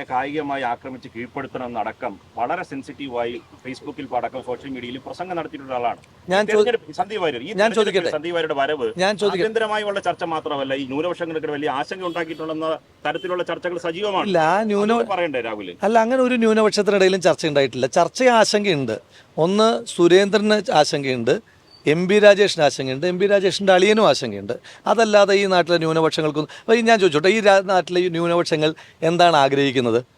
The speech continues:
Speaker 2: അപ്പോൾ ന്യൂനപക്ഷങ്ങൾക്കെതിരായി സംസാരിച്ചിരുന്ന ഒരാൾ അതേ ചേരിയിൽ തന്നെ നിൽക്കട്ടെ, ഇനി അയാൾ ഒരു കാരണവശാലും സെക്കുലർ ആകാൻ പാടില്ല, അവിടെ തന്നെ നിൽക്കട്ടെ എന്നുള്ള നിലപാടാണോ? ഇപ്പം, ആ, ആ,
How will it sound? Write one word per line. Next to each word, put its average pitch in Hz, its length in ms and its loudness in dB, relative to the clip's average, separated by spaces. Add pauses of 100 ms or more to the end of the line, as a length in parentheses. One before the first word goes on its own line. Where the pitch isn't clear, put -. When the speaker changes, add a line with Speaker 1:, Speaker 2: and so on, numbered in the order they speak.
(240)
Speaker 2:
അപ്പോൾ 180 200 4
ന്യൂനപക്ഷങ്ങൾക്കെതിരായി 185 1300 4
സംസാരിച്ചിരുന്ന 143 560 0
ഒരാൾ 131 220 4
അതേ 165 160 4 (240)
ചേരിയിൽ 156 340 2
തന്നെ 151 220 2
നിൽക്കട്ടെ, 123 360 0 (800)
ഇനി 214 200 6
അയാൾ 190 260 10 (420)
ഒരു 185 160 8
കാരണവശാലും 175 580 4
സെക്കുലർ 180 340 2
ആകാൻ 151 200 2
പാടില്ല, 139 280 4
അവിടെ 208 160 2 (100)
തന്നെ 196 200 0
നിൽക്കട്ടെ 147 360 -2
എന്നുള്ള 165 240 2
നിലപാടാണോ? 143 440 4 (920)
ഇപ്പം, 208 180 8 (400)
ആ, 180 40 8 (400)
ആ, - 20 6